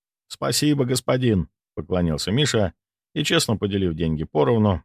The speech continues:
убрал свою долю в зелёную шапочку и спрятал за пазуху. Попрощавшись с бродягами, я продолжил путь,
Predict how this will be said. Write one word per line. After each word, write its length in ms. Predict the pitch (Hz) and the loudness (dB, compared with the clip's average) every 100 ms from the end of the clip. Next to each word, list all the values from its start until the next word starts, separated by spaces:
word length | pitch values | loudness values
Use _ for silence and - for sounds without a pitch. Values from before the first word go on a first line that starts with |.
| - | -6
убрал 320 | 120 143 120 | -4 0 0
свою 220 | - 95 | 0 -2
долю 260 | 90 101 92 | 0 0 0
в 40 | |
зелёную 400 | 82 90 85 80 | 0 0 0 0
шапочку 640 | - 107 101 - - 85 - _ _ _ | -2 -2 -2 -4 -2 -2 -4 _ _ _
и 80 | - | -8
спрятал 460 | 113 - 92 90 82 | -6 -2 -2 -2 -2
за 140 | 87 | -2
пазуху. 540 | - 87 73 - 69 - _ _ _ _ - | 0 -2 -4 -6 -8 -10 _ _ _ _ -10
Попрощавшись 600 | - 131 147 196 - 120 | -2 0 4 4 4 4
с 40 | |
бродягами, 560 | 98 123 147 180 151 143 | 4 4 4 2 2 2
я 160 | 131 143 | 4 4
продолжил 580 | 110 101 101 95 98 85 | 2 4 4 4 2 2
путь, 300 | 92 85 | -2 -2